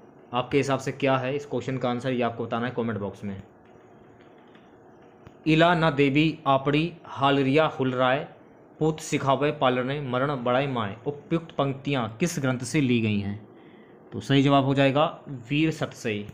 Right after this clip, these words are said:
अगला क्वेश्चन, अगस्त दो हज़ार बाईस तक भारत में कुल पचहत्तर रामसर स्थल हैं, इनमें से सर्वाधिक रामसर स्थल किस राज्य से हैं? सही जवाब हो जाएगा ऑप्शन ए, तमिलनाडु। अगला क्वेश्चन देखेगा क्या है,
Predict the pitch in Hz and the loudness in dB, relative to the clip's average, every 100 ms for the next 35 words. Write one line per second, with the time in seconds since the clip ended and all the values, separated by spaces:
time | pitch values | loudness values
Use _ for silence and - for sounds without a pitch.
0 | - - - - - - - - - - | -20 -20 -20 -20 -20 -20 -20 -20 -20 -20
1 | - - - - - - - 139 165 175 | -20 -20 -20 -20 -20 -20 -4 2 4 4
2 | 175 190 170 151 165 165 139 147 143 156 | 2 0 0 0 0 -2 0 2 4 2
3 | 131 135 143 143 151 127 117 139 147 143 | 4 2 2 -2 -8 -6 -4 -2 -2 -4
4 | 147 139 - 127 127 - 131 127 123 143 | -2 -4 -6 -8 -6 -4 0 -2 -2 -8
5 | 120 - 135 139 127 123 131 135 127 123 | -10 -4 -2 -2 -4 -6 -4 -6 -4 -2
6 | 120 120 120 127 131 135 120 113 120 110 | 0 0 0 -2 -2 -4 -8 -8 -8 -6
7 | 147 147 123 117 117 139 143 143 110 98 | -6 -2 0 0 -2 -4 -4 -4 -6 -6
8 | - - - - - - - - 147 151 | -10 -20 -20 -20 -20 -20 -20 -2 4 6
9 | 151 151 147 147 147 139 127 117 127 120 | 8 6 6 4 2 2 0 -2 -6 -6
10 | 135 131 117 110 104 104 101 - - - | -6 -6 -4 -4 -4 -6 -10 -16 -20 -20
11 | - - - - - - - - - - | -20 -20 -20 -20 -20 -20 -20 -20 -20 -20
12 | - - - - - 147 165 170 165 156 | -20 -20 -20 -10 0 2 4 2 2 2
13 | 156 151 151 190 135 131 135 135 | 2 2 2 0 0 0 0 -4